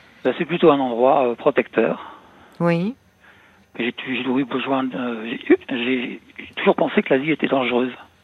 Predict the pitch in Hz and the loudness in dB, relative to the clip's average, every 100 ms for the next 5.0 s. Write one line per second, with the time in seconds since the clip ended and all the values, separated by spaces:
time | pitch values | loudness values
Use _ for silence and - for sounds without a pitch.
0 | _ - - - - 208 185 - - - | _ -20 -20 -14 -2 -2 -2 -6 -20 -20
1 | - - - 127 120 120 135 160 135 113 | -20 -16 -6 -4 -2 2 4 4 2 0
2 | 113 117 185 - - - - 185 185 220 | 0 2 0 -6 -20 -10 0 2 2 2
3 | 127 123 131 127 147 135 - - 147 269 | 4 4 2 -2 -4 -4 -4 -4 -4 -6
4 | - - - _ - 143 135 131 123 123 | -12 -20 -20 _ 2 4 6 4 2 -2